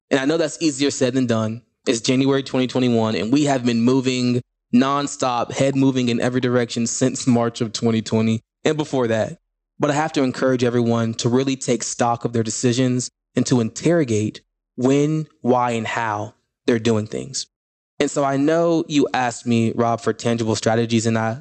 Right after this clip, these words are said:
gave you what seemed to be pretty easy things to apply.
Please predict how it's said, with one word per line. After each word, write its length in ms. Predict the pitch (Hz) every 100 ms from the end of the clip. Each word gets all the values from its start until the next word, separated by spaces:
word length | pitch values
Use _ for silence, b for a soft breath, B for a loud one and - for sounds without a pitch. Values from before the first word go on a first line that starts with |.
| 131
gave 200 | 135 139
you 120 | 143
what 120 | 123
seemed 180 | - 123
to 60 | 120
be 300 | 117 110 - _ _
pretty 260 | - 220 175 190
easy 200 | 170 156
things 300 | 147 135 123
to 160 | - 120
apply. 520 | 107 120 113 107 104